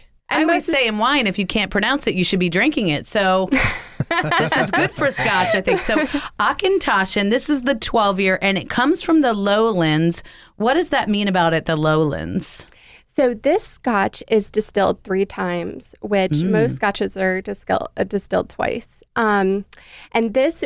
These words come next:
Speaker 2: brings it to a higher alcohol, um, percentage when it comes off the still and affects the nuances and flavors a little differently. Um, so let's, let's give it a nose,
Speaker 1: Okay.
Speaker 2: actually.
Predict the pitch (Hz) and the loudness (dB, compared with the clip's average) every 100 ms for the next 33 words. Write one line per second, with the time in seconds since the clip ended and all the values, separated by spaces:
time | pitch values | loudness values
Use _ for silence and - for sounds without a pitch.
0 | - 247 226 226 220 - 220 202 196 190 | -4 0 2 2 0 0 0 0 0 0
1 | 196 196 196 - - 190 220 214 226 226 | 2 2 -2 -4 -2 -2 -4 0 2 2
2 | 226 - _ - 220 208 214 233 - 220 | -2 -8 _ -2 0 -2 -4 -8 -2 0
3 | 226 214 196 - - 202 196 190 - 190 | 0 -2 -8 -6 -2 0 0 -2 -4 -8
4 | - 196 202 240 262 - - - - 214 | -2 2 2 2 -4 -14 -20 -6 0 2
5 | 202 202 202 196 - 196 190 180 180 196 | 2 0 -4 -2 2 2 2 0 0 -2
6 | 185 180 175 185 175 180 190 180 180 - | 0 -4 -2 -2 0 -2 -2 -4 -4 -6
7 | - - - - - - - 247 - - | -6 -8 -8 -8 -4 -2 -2 -6 -16 -12
8 | - 214 196 185 180 208 - _ - _ | -2 2 4 4 2 -2 -12 _ -20 _
9 | _ _ - 240 214 214 - - 214 254 | _ _ -2 0 2 0 -2 -10 -2 -2
10 | 294 427 453 392 240 190 139 - - 170 | 0 0 2 4 2 2 0 -2 0 0
11 | - 160 113 123 | 0 0 0 -2